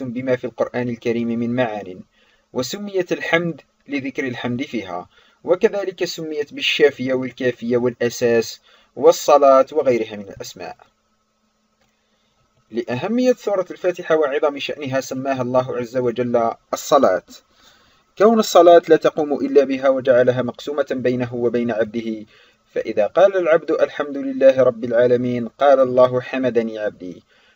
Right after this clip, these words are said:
وإذا قال العبد: "الرحمن الرحيم"، قال الله عز وجل: "أثنى علي عبدي"،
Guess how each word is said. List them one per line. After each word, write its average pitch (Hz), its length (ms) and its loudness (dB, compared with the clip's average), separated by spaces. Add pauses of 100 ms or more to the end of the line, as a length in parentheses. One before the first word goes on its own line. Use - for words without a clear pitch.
(120)
وإذا 123 300 4
قال 196 280 6
العبد: 170 340 6
"الرحمن 135 680 2
الرحيم"، 123 640 -2 (100)
قال 127 240 4
الله 135 340 2
عز 123 280 -2
وجل: 120 400 0 (120)
"أثنى 135 260 -4
علي 110 440 0
عبدي"، 110 480 -2